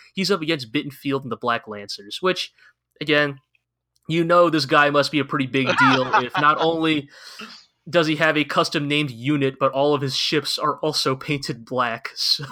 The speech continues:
Speaker 1: or he's just really full of himself,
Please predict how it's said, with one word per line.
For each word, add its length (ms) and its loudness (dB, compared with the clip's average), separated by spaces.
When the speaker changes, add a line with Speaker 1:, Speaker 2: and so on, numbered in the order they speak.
Speaker 1:
or 220 2
he's 140 2
just 180 -2
really 160 0
full 260 2
of 60 2
himself, 480 -2